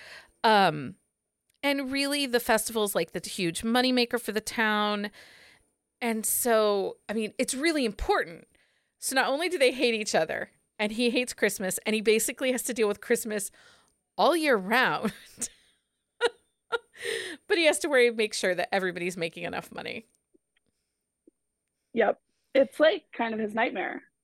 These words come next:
Speaker 1: It really was. It really was. Um, so I will say overall, um,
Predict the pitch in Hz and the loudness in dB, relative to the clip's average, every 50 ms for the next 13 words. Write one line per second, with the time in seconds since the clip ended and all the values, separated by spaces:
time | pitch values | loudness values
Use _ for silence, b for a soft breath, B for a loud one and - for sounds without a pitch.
0 | _ _ - 202 - - 202 175 160 - - - - - - - - - - - | _ _ -8 -8 -8 -6 -6 -6 -6 -6 -6 -8 -10 -10 -10 -8 -8 -10 -10 -10
1 | - - - - _ - 214 214 220 202 190 175 147 151 - - - - - - | -10 -12 -14 -10 _ -6 -4 0 0 0 0 0 -2 -4 -6 -6 -6 -8 -10 -14
2 | B B B B B B B B B B B _ - 285 294 285 285 285 - - | B B B B B B B B B B B _ 2 4 4 4 2 -2 -4 -2
3 | - 339 285 311 294 302 339 403 392 - 440 - 220 247 247 247 247 226 214 208 | 0 2 2 2 2 2 0 0 2 2 2 2 4 2 2 4 4 4 4 4
4 | 208 202 202 202 - - _ _ _ _ _ _ _ _ _ - 233 214 190 180 | 4 4 4 2 0 -2 _ _ _ _ _ _ _ _ _ 2 4 4 4 4
5 | 185 | 2